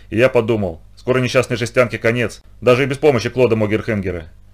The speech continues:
Но вот чудно, она вдруг набрала скорость и, как заправская гаубица, загрохотала к Хендону.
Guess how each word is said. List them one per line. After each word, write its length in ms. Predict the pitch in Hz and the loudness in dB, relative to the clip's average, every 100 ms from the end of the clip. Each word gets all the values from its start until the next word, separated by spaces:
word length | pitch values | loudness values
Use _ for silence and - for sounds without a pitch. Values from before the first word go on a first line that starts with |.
| - - - - - | -20 -20 -20 -20 -10
Но 120 | 98 | 0
вот 180 | 160 - | 0 2
чудно, 440 | 190 180 147 82 - | 0 2 0 -2 -4
она 220 | 117 160 | 0 2
вдруг 220 | 160 156 | 2 0
набрала 280 | 156 165 170 | 2 4 4
скорость 400 | - 185 139 - | 4 2 0 0
и, 60 | 110 | -2
как 140 | 135 | 0
заправская 440 | 139 147 147 - | 2 4 2 2
гаубица, 460 | 131 156 143 135 127 | 4 4 4 0 -2
загрохотала 560 | 123 123 123 123 117 107 | -2 0 0 4 2 2
к 80 | |
Хендону. 420 | - 113 95 87 | -2 -2 -2 -6